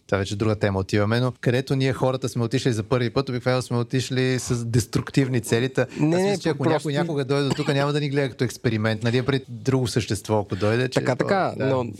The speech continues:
Speaker 2: нали, хората, където са отивали, те отиват за ресурси, нали, и там е имало ресурси, са ги намали-, намирали и не е свършвало добре. Нали, но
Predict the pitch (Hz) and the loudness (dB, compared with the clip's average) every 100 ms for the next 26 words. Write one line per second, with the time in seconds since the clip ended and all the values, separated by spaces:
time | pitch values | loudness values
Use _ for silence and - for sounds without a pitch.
0 | - 127 131 131 127 139 139 - 147 160 | -6 -2 0 0 2 0 0 -2 -2 -2
1 | 139 151 131 123 - 131 131 139 156 156 | 0 0 2 0 0 0 0 -2 0 0
2 | 156 208 185 135 127 156 165 175 185 196 | 0 0 0 0 0 0 0 0 0 0
3 | 165 151 - 180 - 196 190 160 135 151 | 0 0 0 -2 0 0 2 2 2 0
4 | 196 202 156 151 170 160 117 151 165 165 | -2 -2 0 2 2 0 0 2 2 0
5 | 151 - 143 131 127 120 104 - - - | 0 -4 -2 0 0 0 -2 -6 -14 -14
6 | - 160 151 143 135 135 127 | -2 0 2 2 0 0 -2